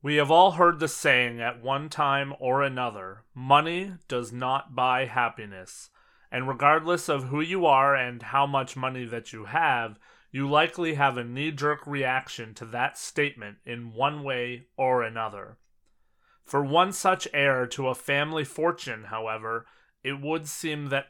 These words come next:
all of the money that he had and had coming to him only caused him to believe that he was untouchable, and perhaps led him to believe that he could do anything and get away with it. After all,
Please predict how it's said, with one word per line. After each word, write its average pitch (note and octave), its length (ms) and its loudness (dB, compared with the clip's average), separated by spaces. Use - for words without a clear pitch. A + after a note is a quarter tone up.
all D#3 380 2
of C#3+ 160 -4
the D#3 80 -4
money C#3 320 -2
that C3 180 -4
he C3+ 160 -6
had A2+ 460 -2
and A#2 220 -10
had B2 340 -2
coming D3 340 0
to B2 140 -8
him A2 340 -12
only E3+ 360 0
caused D#3+ 460 2
him C#3+ 200 -6
to C3+ 120 -2
believe A#2+ 480 -6
that A#2 160 -6
he D#3+ 160 -10
was C3+ 220 -4
untouchable, A#2 880 -4
and B2+ 180 -4
perhaps C3+ 760 4
led C3+ 300 0
him D3+ 200 -6
to D3 100 -2
believe C3+ 520 -4
that B2 180 -4
he C#3 140 -8
could C3+ 240 -8
do C3 260 -6
anything A#2 840 -4
and A#2 320 -8
get B2+ 180 -2
away A2+ 280 -4
with G#2+ 260 -12
it. - 160 -18
After C3 440 4
all, C3+ 400 6